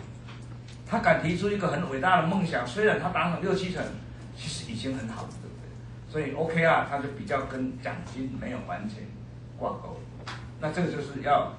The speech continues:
啊，这个平常，所以有时候需要做 outing，做什么，大家激励，互相去想，做梦。啊，那做梦做久了，有时候他就会，会成哈。这个，这个是我们，我们现在走的大概是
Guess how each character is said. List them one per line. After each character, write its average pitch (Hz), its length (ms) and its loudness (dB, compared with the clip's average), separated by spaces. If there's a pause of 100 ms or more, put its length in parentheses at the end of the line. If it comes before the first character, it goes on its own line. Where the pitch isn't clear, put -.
(200)
啊， - 400 -2 (220)
这 - 40 -8
个 120 140 -6 (460)
平 127 160 -8
常， 127 80 2 (120)
所 135 120 2
以 131 80 0
有 - 80 0
时 131 100 -2
候 127 80 0
需 131 180 -4
要 123 120 6 (320)
做 - 200 0
outing， 123 460 2
做 135 180 0
什 - 80 -6
么， 95 160 -6
大 127 120 2
家 - 80 -2 (120)
激 139 200 -8
励， 135 240 -2 (260)
互 156 100 2
相 131 220 0
去 - 100 -4
想， 110 200 -4 (200)
做 - 220 8
梦。 262 280 4 (520)
啊， - 160 -8 (160)
那 - 100 -4
做 190 140 4
梦 165 180 8
做 160 200 8
久 104 220 2
了， 101 40 -4
有 107 100 -4
时 139 100 -4
候 135 100 2
他 - 100 -4
就 - 140 -6
会， 113 220 -2 (140)
会 117 160 -6
成 - 160 -6 (160)
哈。 - 160 -10 (440)
这 117 80 -8
个， 101 60 -8 (280)
这 120 80 -8
个 110 100 -6
是 101 240 -8
我 98 160 -8
们， 98 140 -4
我 107 60 -6
们 104 80 -6
现 127 120 0
在 - 80 -2
走 92 100 -8
的 - 120 -10
大 107 140 -4
概 98 100 -6
是 101 60 -6